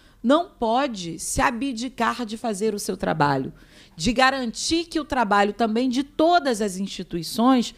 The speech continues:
funcionem de maneira adequada. Então, hoje, é, a gente procurou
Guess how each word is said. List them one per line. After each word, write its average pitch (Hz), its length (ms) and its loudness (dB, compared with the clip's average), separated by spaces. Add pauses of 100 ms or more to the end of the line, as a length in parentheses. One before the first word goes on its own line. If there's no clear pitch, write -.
(300)
funcionem 294 640 -2
de 269 100 -6
maneira 269 340 -4
adequada. 208 640 -2 (340)
Então, 294 680 0
hoje, 208 680 6 (220)
é, 170 720 4 (200)
a 196 120 10
gente 233 560 -2
procurou 226 800 0